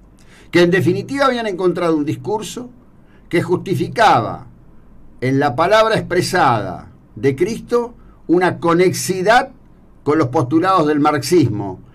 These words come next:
en la utilización de la violencia como instrumento de la conquista del poder. Ahora bien, está claro que Pietragaglia es hijo de detenidos desaparecidos, está claro que Vicky Donda es hija de detenidos desaparecidos,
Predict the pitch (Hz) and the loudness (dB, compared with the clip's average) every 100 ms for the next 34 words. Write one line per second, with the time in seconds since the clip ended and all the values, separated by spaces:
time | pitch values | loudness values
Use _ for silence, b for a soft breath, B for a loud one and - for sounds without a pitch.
0 | b 120 127 135 127 143 135 147 127 190 | b -2 0 2 0 -2 -2 -2 -2 -2
1 | 180 165 143 156 156 196 220 185 135 135 | 0 0 2 2 2 0 -2 -6 -4 0
2 | 135 139 143 180 185 151 131 117 123 131 | 0 0 0 0 0 -2 -2 -2 -2 -2
3 | 127 107 101 85 - - - - - - | -4 -4 -6 -10 -14 -20 -20 -20 -20 -20
4 | - - - - 208 226 170 110 - - | -20 -20 -12 0 2 2 2 -2 -6 -16
5 | - - - - - - - - 165 190 | -20 -20 -20 -20 -20 -20 -16 -8 -6 -4
6 | 214 226 170 139 160 160 165 208 185 202 | 0 2 2 2 2 2 0 0 0 -4
7 | - - 185 151 131 147 165 160 156 147 | -6 -8 -2 0 0 0 0 0 -2 -4
8 | 170 170 226 226 240 - - - B B | -6 -6 -4 -4 -4 -12 -20 -20 B B
9 | B B - 143 175 190 254 214 139 139 | B B -4 -2 -2 0 2 2 2 -2
10 | 120 151 160 160 196 196 185 196 - 127 | 0 0 2 2 2 0 0 -4 -4 -4
11 | 147 160 147 131 143 170 151 160 175 185 | -4 -4 -2 -2 -2 -2 -2 -4 -4 -6
12 | 220 226 214 214 | -6 -4 -4 -6